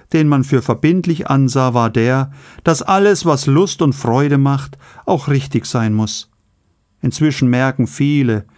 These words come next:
dass sie nach Strich und Faden betrogen worden sind. Ehen und Familien gehen reihenweise kaputt. Was sagen wir heute jungen, verliebten Christen,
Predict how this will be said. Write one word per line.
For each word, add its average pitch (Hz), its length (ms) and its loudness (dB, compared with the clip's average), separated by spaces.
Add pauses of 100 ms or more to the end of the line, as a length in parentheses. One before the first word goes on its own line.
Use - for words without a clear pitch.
(440)
dass 127 160 -2
sie 123 80 0
nach 117 200 -2
Strich 135 360 -4
und 120 140 0
Faden 127 400 -2
betrogen 127 560 -2
worden 107 300 -2
sind. 101 340 -6 (420)
Ehen 160 300 2
und 131 140 2
Familien 139 600 2
gehen 131 280 0
reihenweise 143 680 0
kaputt. 156 480 -2 (920)
Was 170 220 0
sagen 220 380 0
wir 131 160 0
heute 117 280 0
jungen, 113 380 0
verliebten 135 480 0
Christen, 147 560 -4